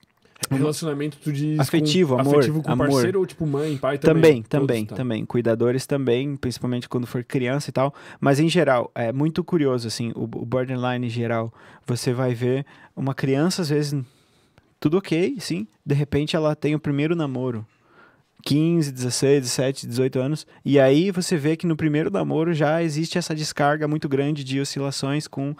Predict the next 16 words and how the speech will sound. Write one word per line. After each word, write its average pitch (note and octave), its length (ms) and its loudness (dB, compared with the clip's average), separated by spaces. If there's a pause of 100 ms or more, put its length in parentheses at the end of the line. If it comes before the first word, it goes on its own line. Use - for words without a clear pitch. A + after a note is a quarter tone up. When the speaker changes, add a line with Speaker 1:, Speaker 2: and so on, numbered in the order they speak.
(460)
Speaker 2:
a A#2 300 0
rejeição C3+ 640 0
e C3+ 40 -2
tal. A2+ 280 -2 (380)
Mas C3+ 180 4
assim, C#3 400 0
a A2+ 80 2
oscilação C3+ 540 0
do F#3 80 -4
borderline B2 560 2
muitas B2 380 -4
vezes B2+ 120 -2
vai C3+ 140 0
ser A#2+ 260 -2 (1200)
num F3+ 260 4
dia, E3 460 0